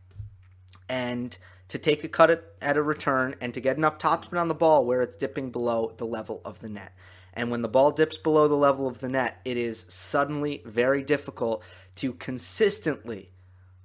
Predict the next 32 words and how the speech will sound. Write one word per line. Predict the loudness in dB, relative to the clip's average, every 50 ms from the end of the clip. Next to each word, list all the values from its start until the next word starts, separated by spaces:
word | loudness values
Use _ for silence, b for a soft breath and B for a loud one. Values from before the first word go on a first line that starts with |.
| _ -8
win | -4 -2 -2 -2 -2
points | -2 0 0 0 0 0 -4 -8 -10 -8
on | -6 -4 -4
the | -2
next | -2 -2 -4 -4 -8
volley | -10 -10 -8 -10 -10 -18 -20 -20 -20 -20 -20 -20 -20 _ -20 -20 -20 -20 -20 -20 -20 -20 _ _ -18 -12 -10
and | -10 -6
to | -4
not | -2 -4 -2 -2
get | -4 -6 -6
passed | -6 -8 -8 -8 -12 -20 -20 -20 -20 _ _ _ _ _ _ _ _ -12
and | -12 -8
to | -6
not | -6 -6 -6 -8
make | -10 -14 -14
an | -16 -16
error. | -16 -20 _ _ _ _ _ b b b b b b b b b b b b
So | b -2 4 4 6 8 8 6 4 2 -2 -8 -12 _ _ _ _ _ _ _ _ _ _ _ -4
I | -4 -2
think | -2 -2 2 4
that's | 4 4 2 0
the | -4
common | 0 0 0 0 0
denominator. | -4 0 2 2 2 2 0 -4 -6 -8
Now, | -6 -2 -2 -2 -2 -2
there's | -4 -2 -2 2 4
also, | 4 4 4 6 6 8 8 8 6 2 -2 -10 _ _
there's | -6 -2 4 4
also | 4 4 4 4 2
a | 2 2
width | 4 4 4 4 2 0
factor | 2 2 4 4 2 0 0 0 0 0